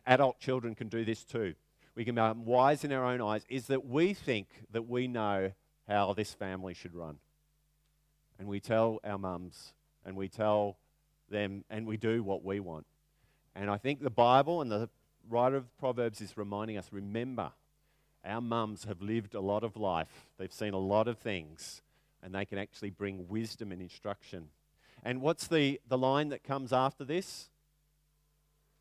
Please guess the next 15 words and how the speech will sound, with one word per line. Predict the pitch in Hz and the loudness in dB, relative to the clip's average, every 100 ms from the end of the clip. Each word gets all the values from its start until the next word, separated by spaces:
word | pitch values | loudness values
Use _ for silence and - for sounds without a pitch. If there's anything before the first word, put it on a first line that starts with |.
| _ _ _ _ _ _ _ | _ _ _ _ _ _ _
"So | - 117 | -4 0
that | 113 | -2
it | |
actually | 110 113 - | -4 -8 -8
may | 113 104 | -4 -4
go | 101 98 | -2 -2
well | 87 95 101 | 0 -2 -2
with | 98 90 87 | -4 -8 -12
you." | 76 - _ _ _ _ _ _ _ _ _ _ _ _ | -16 -18 _ _ _ _ _ _ _ _ _ _ _ _
God | 127 120 131 139 - - | 2 4 4 0 -6 -6
designed | 123 107 113 123 135 131 | -6 0 2 2 0 -2
us | 95 92 - - | -2 -2 -2 -6
to | 101 | -6
have | 92 117 127 | 0 0 0
mothers | 123 117 117 90 90 123 - | -2 0 0 -2 -4 -8 -14